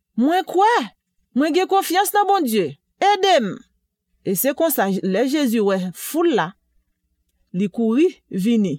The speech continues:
li pale avèk move espri a. Lè l fin priye, li di, "Lespri bèbè, soti." E se konsa Jezi te kòman-, kòmande li, "Soti nan ti bway la." Jan l te rantre a. Move espri a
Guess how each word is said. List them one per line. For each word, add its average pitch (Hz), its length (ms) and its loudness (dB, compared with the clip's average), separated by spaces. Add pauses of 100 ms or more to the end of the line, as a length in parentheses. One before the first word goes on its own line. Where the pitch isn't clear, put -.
(360)
li 190 160 -4
pale 202 400 -2
avèk 185 320 -4 (320)
move 196 240 0 (140)
espri 180 440 -4
a. 160 140 -4 (640)
Lè 170 160 -2
l - 20 -6
fin 196 220 -2
priye, 214 340 0
li 208 140 -2
di, 175 220 -2 (340)
"Lespri 269 480 -2
bèbè, 277 360 2 (760)
soti." 302 560 0 (720)
E 180 120 -4
se 214 140 0
konsa 202 340 0
Jezi 196 240 -2
te 208 80 -2
kòman-, 196 480 -2 (160)
kòmande 202 460 0
li, 170 160 -2 (560)
"Soti 208 360 -2
nan 294 140 2
ti 302 120 0
bway 180 280 0
la." 110 200 -6 (320)
Jan 175 420 0
l 208 80 -2
te 220 160 0
rantre 175 440 0
a. - 140 -8 (360)
Move 175 240 0 (160)
espri 202 400 -2
a 214 220 -2